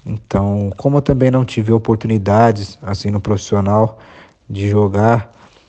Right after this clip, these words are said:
a torcida, sim, me manda mensagem ainda, fala pra eu voltar. E é legal, é legal o carinho deles comigo.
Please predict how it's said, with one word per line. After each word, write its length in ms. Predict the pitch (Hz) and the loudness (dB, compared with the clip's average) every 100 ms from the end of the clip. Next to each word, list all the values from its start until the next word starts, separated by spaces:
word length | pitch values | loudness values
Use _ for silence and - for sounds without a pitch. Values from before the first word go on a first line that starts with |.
| _ | _
a 140 | - 98 | -6 -2
torcida, 480 | 101 98 107 110 | -2 -4 -2 0
sim, 320 | 107 - 110 113 | -2 -2 -2 -2
me 120 | 104 | -2
manda 240 | 101 101 | -2 -2
mensagem 540 | 104 110 - 101 104 92 | 0 -2 0 0 0 0
ainda, 340 | 98 107 95 | -2 -2 -2
fala 240 | 90 101 98 | -4 -4 -2
pra 140 | 104 | 0
eu 80 | 98 | 0
voltar. 680 | 98 98 - 101 110 92 - - - - - _ _ _ _ _ _ - - | 0 -2 0 2 2 0 -6 -20 -20 -20 -20 _ _ _ _ _ _ -16 -6
E 680 | 104 101 101 104 104 101 98 - _ | -2 0 0 -2 -4 -4 -6 -12 _
é 80 | 113 | -2
legal, 420 | 113 139 123 117 | 0 2 4 4
é 20 | 107 | 4
legal 300 | 120 113 107 | 4 4 2
o 40 | |
carinho 360 | - 101 104 101 | 0 -2 -2 -2
deles 260 | 101 98 | -2 -4
comigo. 420 | - 98 104 113 | -6 -4 -2 -4